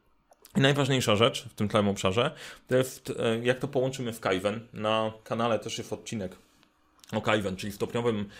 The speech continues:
usprawnianiu. Jesteście w stanie naprawdę, po pierwsze, złapać świadomość, jak działa cały system, drugie, powoli go usprawniać tak, żeby, żeby działał lepszy. I, i, e, gdzie można wykorzystać jeszcze w praktyce, e, Ishikawa? Jedno do rozwiązywania problemów,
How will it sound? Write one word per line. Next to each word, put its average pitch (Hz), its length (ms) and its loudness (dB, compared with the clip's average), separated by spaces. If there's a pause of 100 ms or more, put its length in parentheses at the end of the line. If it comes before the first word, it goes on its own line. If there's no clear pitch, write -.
(180)
usprawnianiu. 101 640 -2 (240)
Jesteście 127 420 -6
w - 40 -8
stanie 90 600 -6
naprawdę, 101 540 -4
po 110 100 -8
pierwsze, 127 380 2
złapać 113 320 -2
świadomość, 120 560 0
jak 117 140 0
działa 113 240 2
cały 98 240 0
system, - 380 -4 (300)
drugie, 127 280 0
powoli 127 400 -2
go 117 120 -4
usprawniać 120 520 -2
tak, 120 220 -8
żeby, 113 200 -6 (200)
żeby 107 200 -4
działał 101 280 4
lepszy. - 340 -4 (600)
I, 110 160 -6
i, 131 340 0
e, 120 100 4
gdzie 113 180 2
można 175 260 4
wykorzystać 139 540 -2
jeszcze 120 180 -6
w - 80 -14
praktyce, 117 580 0 (300)
e, 98 160 0
Ishikawa? - 500 0
Jedno 160 280 2
do 147 80 0
rozwiązywania 113 500 0
problemów, 92 520 -4